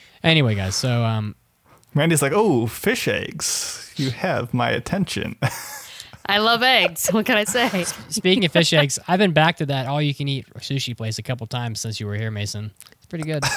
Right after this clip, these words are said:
Speaker 2: <laughs> Glad you dig it.
Speaker 1: So we have Hentai twenty twenty. To go through here, and, uh, there are not very many of them. So this will probably be quick.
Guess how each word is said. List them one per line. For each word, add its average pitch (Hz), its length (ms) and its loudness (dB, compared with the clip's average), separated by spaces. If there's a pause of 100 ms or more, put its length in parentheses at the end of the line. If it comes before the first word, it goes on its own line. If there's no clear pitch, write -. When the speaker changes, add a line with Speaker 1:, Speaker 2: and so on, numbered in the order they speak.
(340)
Speaker 2:
<laughs> - 480 -20
Glad 123 320 2
you 151 100 4
dig 143 260 4
it. 113 260 0 (600)
Speaker 1:
So 170 240 6
we 180 120 6
have 208 200 4
Hentai 180 460 2
twenty 165 260 0
twenty. 147 480 0 (580)
To 135 120 0
go 131 160 4
through 123 200 -2
here, 117 320 -2
and, 123 300 -4
uh, 113 260 -2 (580)
there 127 320 -2
are 123 680 0 (100)
not 175 240 -4
very 247 160 -2
many 180 280 0
of 139 160 0
them. 85 260 -14 (600)
So 113 580 -2
this 143 140 -8
will 160 80 -6
probably 160 180 0
be 120 120 -4
quick. 110 480 -6